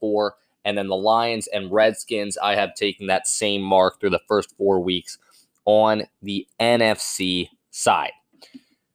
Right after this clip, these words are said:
The division leaders as of right now, Kansas City, Tennessee, Baltimore, and Buffalo in the A F C, Dallas, San Francisco, New Orleans, and Minnesota on the N F C side.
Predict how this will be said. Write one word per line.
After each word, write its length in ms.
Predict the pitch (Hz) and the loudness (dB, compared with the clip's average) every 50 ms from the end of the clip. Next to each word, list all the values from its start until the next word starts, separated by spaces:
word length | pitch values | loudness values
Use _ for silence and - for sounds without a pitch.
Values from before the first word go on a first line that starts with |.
| _ _ _ _ _ _ _ | _ _ _ _ _ _ _
The 80 | - 135 | -2 2
division 300 | 147 160 180 175 208 196 | 4 4 4 4 4 4
leaders 380 | 190 202 208 202 208 202 147 147 | 4 6 6 6 6 6 6 4
as 160 | 147 151 143 | 4 4 2
of 80 | 160 | 2
right 180 | 139 156 156 147 | 4 4 4 4
now, 220 | 139 139 139 135 | 4 2 2 2
Kansas 420 | 131 - - 135 139 143 139 151 135 - | 0 0 -2 -2 -2 -2 -4 -6 -6 -4
City, 240 | - 143 135 139 135 | -2 -2 -2 -2 -2
Tennessee, 600 | 123 - - 131 131 135 131 - - 123 120 120 | -4 -4 -4 -4 -2 -2 -4 -6 -6 -6 -6 -6
Baltimore, 640 | 120 - 113 110 117 120 - 131 120 117 117 113 101 | -2 0 2 2 2 0 -2 -4 -6 -4 -2 -2 -2
and 120 | 92 92 - - | -4 -4 -2 2
Buffalo 560 | 117 120 117 - 135 135 131 131 135 135 123 | 2 2 2 2 2 2 2 4 2 2 0
in 80 | 107 | -2
the 160 | 98 95 92 95 | -2 -2 0 2
A 160 | 107 113 113 | 2 2 2
F 140 | 110 107 - | 0 -2 -4
C, 400 | - - 117 113 113 110 110 _ _ _ _ _ _ 95 - | -8 -6 -6 -6 -6 -6 -8 _ _ _ _ _ _ -8 -4
Dallas, 480 | - 107 107 113 117 120 113 - - | 0 0 2 2 2 0 0 -2 -2
San 200 | - 117 110 107 | -4 -2 -2 -2
Francisco, 840 | - - 110 101 - - - 113 104 - - - 113 107 104 101 - - | 0 -2 -2 -2 -2 -2 -2 -2 -2 -2 -2 2 2 4 4 2 0 -2
New 200 | 104 98 95 92 | -6 -4 -2 -2
Orleans, 440 | 98 101 101 98 104 104 104 - - - - | 0 0 0 0 -2 -4 -4 -8 -10 -8 -6
and 320 | 98 92 90 90 85 85 | -6 -6 -6 -6 -8 -8
Minnesota 880 | 92 101 98 90 - - - - - 120 123 127 123 110 98 95 90 - _ _ - - _ _ _ _ _ _ _ _ - | -6 -6 -4 -4 -4 -6 -4 0 2 4 6 6 6 6 4 4 2 -2 _ _ -20 -20 _ _ _ _ _ _ _ _ 0
on 280 | 101 98 98 95 92 | 0 2 0 0 -2
the 200 | 95 95 92 - - - _ | -4 -6 -8 -8 -12 -6 _
N 220 | - 127 123 120 113 | 2 2 4 4 4
F 140 | 101 90 - | 2 0 -2
C 340 | - - - 104 101 92 | -6 -6 -6 -6 -6 -6
side. 720 | 90 - - - - 135 127 110 92 87 82 85 87 87 - | -6 -4 -4 0 2 2 4 4 4 2 0 -2 -2 -4 -6